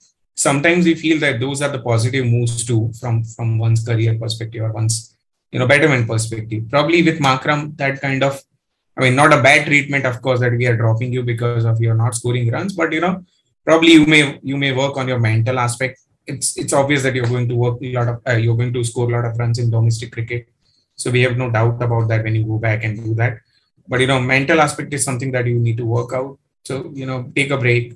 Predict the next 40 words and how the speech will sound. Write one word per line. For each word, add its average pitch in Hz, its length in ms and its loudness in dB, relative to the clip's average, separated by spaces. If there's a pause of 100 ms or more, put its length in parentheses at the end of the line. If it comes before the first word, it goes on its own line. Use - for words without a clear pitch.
work 131 300 -2
it 123 100 -4
out. 107 260 -6 (140)
Once 131 300 -6
you 135 60 -6
start 123 280 -4
scoring 120 500 -4 (760)
consistent 131 540 -2
runs 123 260 -2
over 123 140 0
there, 123 400 0 (160)
you, 131 100 -2
you'll 127 320 -2
be 127 140 -2
back 117 400 0 (160)
probably 127 280 -2
in 113 200 -2
three, 120 180 -4
four 117 220 -4
months, 113 240 2
six 117 200 -8
months 123 180 -2
ste-, - 300 -6
step. 185 300 -8 (400)
You 147 80 -6
know, 170 80 4
sometimes, 180 640 4
sometimes 170 480 0
the 139 100 -2
way 160 180 4
it 143 140 -2
did 156 200 -2
for 151 100 -2
Rahul, 123 600 -4 (160)
it 135 180 -12
can 135 180 -2
make 151 280 0 (260)
a 135 160 -10
huge 170 320 2
impact. 113 380 2